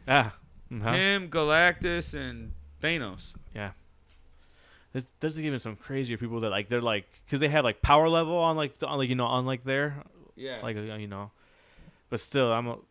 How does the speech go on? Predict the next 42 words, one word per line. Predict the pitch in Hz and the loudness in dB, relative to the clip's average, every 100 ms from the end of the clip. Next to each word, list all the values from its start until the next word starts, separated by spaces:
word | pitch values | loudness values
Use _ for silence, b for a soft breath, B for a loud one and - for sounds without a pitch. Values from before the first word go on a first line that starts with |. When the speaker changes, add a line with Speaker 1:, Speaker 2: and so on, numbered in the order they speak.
| _ _ _ - | _ _ _ -8
Speaker 1:
he | 131 127 | 0 2
is, | 127 110 | 2 0
like, | 110 98 - - | -6 -8 -14 -16
top | 120 113 | -12 -10
three. | 127 | -8
I | 117 | -8
think | 147 | -8
there's, | 123 | -8
like, | 120 101 | -10 -10
the | 110 | -10
Beyonders, | 110 101 107 151 165 | -10 -8 -6 -4 -6
like, | 143 | -6
one | 127 135 | -8 -8
person | 143 - | -10 -12
that's, | 123 - | -14 -14
like, | 104 - | -20 -20
super | - 139 131 | -14 -14 -14
s-, | 120 - - - | -18 -20 -20 -16
like, | 113 - | -16 -14
strong, | - 127 127 127 | -12 -6 -6 -4
but | 107 | -6
he's, | 120 117 | -8 -10
like, | 98 95 _ _ _ _ - | -12 -14 _ _ _ _ -14
just, | 123 | -10
like, | 127 | -4
the | |
overseer. | 147 139 117 - 135 127 | -2 0 -2 -2 0 0
He | 131 | -2
doesn't | 131 120 | -6 -6
really, | 117 107 - | -10 -12 -12
he, | 143 139 _ | -12 -12 _
he | - | -8
just | 147 139 | -4 -4
pops | - 123 - - | -2 -2 -4 -8
in, | 120 | -4
Speaker 2:
But | 190 | -2
Speaker 1:
like, | 147 | 2
a | |
Speaker 2:
how | 190 208 226 | 6 6 8
Speaker 1:
little | 220 | 6
Speaker 2:
does | 214 | 4
Speaker 1:
bit. | 202 180 | 2 -4